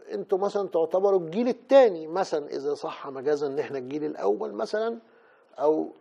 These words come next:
طلبة المباشرين اللي هم تعلموا على سيدنا مباشرة، فيعتبر مثلًا انتم برضو أولاده، تمام؟ الجيل الثاني،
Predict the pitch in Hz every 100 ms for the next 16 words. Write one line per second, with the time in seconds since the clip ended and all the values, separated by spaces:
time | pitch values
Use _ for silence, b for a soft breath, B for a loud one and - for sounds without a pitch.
0 | - 190 190 175 165 160 147 156 175 190
1 | 165 165 170 156 135 135 151 190 165 156
2 | 147 151 165 165 170 160 151 - 180 190
3 | 226 220 - b b b b b b b
4 | b b b b b _ _ 147 147 147
5 | 143 185 190 175 185 185 170 190 190 -
6 | 170 147 170 175 208 220 233 254 226 -
7 | _ _ _ _ - 120 151 202 180 -
8 | 123 117 147 170 180 - - 220 233 202